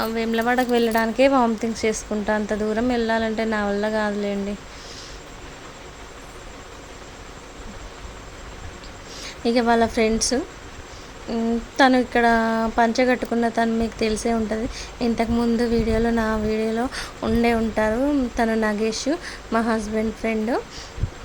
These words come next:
వీళ్ళందరూ కలిసి అయితే వెళ్ళిపోయారు. మేము ఇంతకుముందు టెంపుల్కి వెళ్ళాము కదా, గోల్డెన్ టెంపుల్కి కలిసి, ఆ వీడియోలో తను వాళ్ళ ఫ్యామిలీతో వచ్చారు, మేమందరం కలిసి వెళ్ళాము. ఇప్పుడైతే వీళ్ళ నలుగురు కలిసి వెళ్ళారు.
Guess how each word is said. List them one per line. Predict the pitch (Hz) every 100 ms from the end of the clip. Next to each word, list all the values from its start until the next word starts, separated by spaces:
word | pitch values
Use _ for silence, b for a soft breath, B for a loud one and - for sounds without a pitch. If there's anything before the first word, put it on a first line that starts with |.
| - 220
వీళ్ళందరూ | 220 220 214 208 208 220 247
కలిసి | 226 208 -
అయితే | 214 208 233
వెళ్ళిపోయారు. | 233 220 208 208 208 208 381 - B B -
మేము | 226 226
ఇంతకుముందు | 220 220 233 220 214 214 220 254 269 240 226 226 - B B B B B B - - - - B B B 254 -
టెంపుల్కి | 294 233 269 247
వెళ్ళాము | 247 233 233 233
కదా, | 226 226
గోల్డెన్ | 226 233 233 233
టెంపుల్కి | 220 226 240 233 269 349 - - -
కలిసి, | 262 247 - 415 - - B B - 233
ఆ | 226
వీడియోలో | 220 220 226 233
తను | 226 240 220 220 220
వాళ్ళ | 226
ఫ్యామిలీతో | 233 220 220 233 233 226 254 359 B B B B -
వచ్చారు, | 226 - 226 214 247
మేమందరం | 254 233 214 214 226
కలిసి | 226 208 220
వెళ్ళాము. | 214 208 208 214
ఇప్పుడైతే | 269 262 233 240 233
వీళ్ళ | 247 226
నలుగురు | 214 208 214 233 262
కలిసి | 240 226 -
వెళ్ళారు. | 202 214 214 214